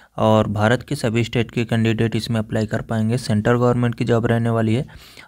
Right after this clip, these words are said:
तो दोस्तों, वीडियो में आगे बढ़ने से पहले अगर आपने हमारे चैनल को अभी तक सब्सक्राइब नहीं किए हैं तो सब्सक्राइब कर लें और अपने दोस्तों के साथ शेयर ज़रूर करें।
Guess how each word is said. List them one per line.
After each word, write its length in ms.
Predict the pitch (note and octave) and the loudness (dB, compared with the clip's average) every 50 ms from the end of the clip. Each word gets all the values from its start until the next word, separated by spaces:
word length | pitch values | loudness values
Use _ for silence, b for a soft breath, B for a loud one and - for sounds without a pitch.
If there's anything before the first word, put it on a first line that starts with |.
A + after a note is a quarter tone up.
| B _ | B _
तो 100 | - B2+ | -4 0
दोस्तों, 320 | A2+ A#2+ A2 - - C#3+ | 2 2 2 2 0 0
वीडियो 300 | B2+ B2+ A#2+ A2 A#2 B2 | 2 4 2 4 4 2
में 120 | B2+ C3 C3 | 2 2 2
आगे 160 | B2+ B2+ C3 | 2 2 0
बढ़ने 280 | C3 C3 B2+ B2+ B2+ B2 | 0 0 0 0 -2 -4
से 80 | - - | -4 -4
पहले 220 | B2+ A#2 A#2 C#3 | -4 -2 0 0
अगर 220 | - - A2 A2+ A2 | 0 0 0 2 2
आपने 220 | A2 A2 - A2 | 2 0 0 0
हमारे 260 | G#2+ G#2+ A2 G#2+ G#2+ G#2 | 2 2 2 2 0 0
चैनल 340 | - - A#2 A#2 A#2+ A#2+ A#2+ | -2 -4 -2 0 0 -2 -2
को 140 | A#2+ A#2+ | 0 0
अभी 180 | A#2+ A2 A2 A2+ | 0 2 0 0
तक 160 | A2 A#2+ A#2+ A#2+ B B B B B B B B B - | 0 0 -2 -2 B B B B B B B B B -18
सब्सक्राइब 540 | - - - G#2 - - - A2+ A2 A2 A2 | -10 -6 -6 -6 -6 -4 -2 0 2 2 2
नहीं 140 | A#2+ A#2+ A2+ | 2 0 0
किए 180 | - - B2 B2 | 0 -2 -4 -2
हैं 60 | A#2+ | -2
तो 100 | - A#2+ | -2 -2
सब्सक्राइब 480 | A#2 A2 G#2+ - - - A#2+ A2 G#2+ G#2+ | -2 -4 -6 -6 -6 -4 -2 -2 -2 -2
कर 140 | - C3 A#2 | -2 -4 -2
लें 160 | A#2 B2 C3 | 0 0 0
और 140 | C3 A#2+ A2 | 0 0 -2
अपने 220 | A2 - - A2+ A2 | -2 -2 -2 -2 0
दोस्तों 280 | G#2+ G#2+ G#2+ - A2+ | 0 -2 -2 -4 -10
के 80 | - - | -10 -8
साथ 140 | - A#2 G#2+ | -6 -6 -6
शेयर 260 | G#2 - - A2+ G#2+ | -6 -4 -6 -4 -4
ज़रूर 320 | G#2+ A#2 A2+ A2+ A#2 A2 - - | -2 -2 0 0 -2 -2 -2 -2
करें। 200 | A#2+ A#2 C#3+ | -2 -2 -2